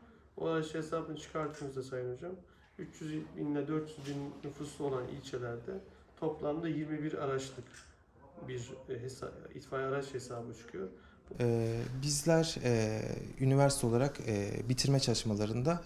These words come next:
Speaker 2: e, yaşadığımız ilin, e, problemlerini ele almaya çalışıyoruz. E, bu noktada, e, işte özellikle geçtiğimiz yıllarda yaşanan, e, çevresel yangınlar, artan orman yangınları bizi, e, Trabzon ilindeki itfaiye süreçlerini incelemeye yöneltti.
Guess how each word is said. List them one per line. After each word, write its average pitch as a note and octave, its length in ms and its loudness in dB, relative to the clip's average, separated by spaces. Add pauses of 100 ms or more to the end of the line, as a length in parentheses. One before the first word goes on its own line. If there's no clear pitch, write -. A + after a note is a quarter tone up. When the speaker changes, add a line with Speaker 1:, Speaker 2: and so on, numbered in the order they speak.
Speaker 2:
e, G2 320 0
yaşadığımız B2+ 680 4 (240)
ilin, C3 380 4
e, G#2+ 140 0 (400)
problemlerini B2+ 580 8
ele G2+ 140 6
almaya F2+ 280 0
çalışıyoruz. - 600 -4 (400)
E, - 40 0 (220)
bu D#3 100 8
noktada, C3 500 8 (100)
e, G#2 220 2 (160)
işte - 220 0
özellikle A#2+ 640 6
geçtiğimiz A#2 440 2
yıllarda A2 260 4
yaşanan, A2 400 2 (340)
e, G2 180 0 (540)
çevresel A2 520 6
yangınlar, G#2+ 460 4
artan G#2+ 340 2
orman G#2+ 340 4
yangınları G2 520 2 (380)
bizi, C#3 440 6
e, G#2+ 260 2
Trabzon B2 400 6
ilindeki G#2+ 640 2 (280)
itfaiye C#3 340 8
süreçlerini B2 500 2
incelemeye B2 500 6
yöneltti. F2 520 0